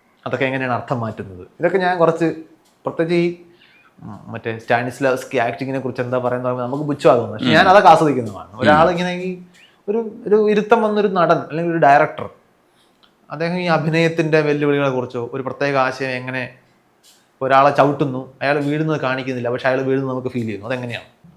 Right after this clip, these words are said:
Speaker 1: നമുക്ക് സി-, സിനിമയിൽ ശരിക്കും വണ്ടറാണ് നടക്കുന്നത്,
Speaker 2: ഉം.
Speaker 1: നമ്മൾ കാണുന്നേ ഇല്ലല്ലോ നമുക്ക്. പക്ഷെ അത് നമുക്ക്, നമ്മളങ്ങ് കാണണം, അയാൾ ഫീൽ ചെയ്തു.
Speaker 2: ഉം.
Speaker 1: മമ്മൂട്ടി, ഏഹ്, കവിയൂർ പൊന്നമ്മയുടെ അടുത്ത് എന്തെങ്കിലും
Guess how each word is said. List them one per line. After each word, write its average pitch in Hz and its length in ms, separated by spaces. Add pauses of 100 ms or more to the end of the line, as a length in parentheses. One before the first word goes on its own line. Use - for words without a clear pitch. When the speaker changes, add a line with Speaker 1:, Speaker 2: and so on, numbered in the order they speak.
Speaker 1:
നമുക്ക് 185 240 (440)
സി-, 185 220
സിനിമയിൽ 196 340
ശരിക്കും 240 300
വണ്ടറാണ് 202 400
നടക്കുന്നത്, 107 400
Speaker 2:
ഉം. - 180
Speaker 1:
നമ്മൾ 226 160
കാണുന്നേ 254 280
ഇല്ലല്ലോ 123 340 (440)
നമുക്ക്. 294 200
പക്ഷെ 320 180
അത് 311 200
നമുക്ക്, 302 180 (420)
നമ്മളങ്ങ് 294 420 (160)
കാണണം, 240 260
അയാൾ 202 120
ഫീൽ 208 220
ചെയ്തു. 160 360
Speaker 2:
ഉം. 180 160
Speaker 1:
മമ്മൂട്ടി, 233 540 (480)
ഏഹ്, - 500
കവിയൂർ 202 320
പൊന്നമ്മയുടെ 214 420
അടുത്ത് 208 360 (380)
എന്തെങ്കിലും 180 600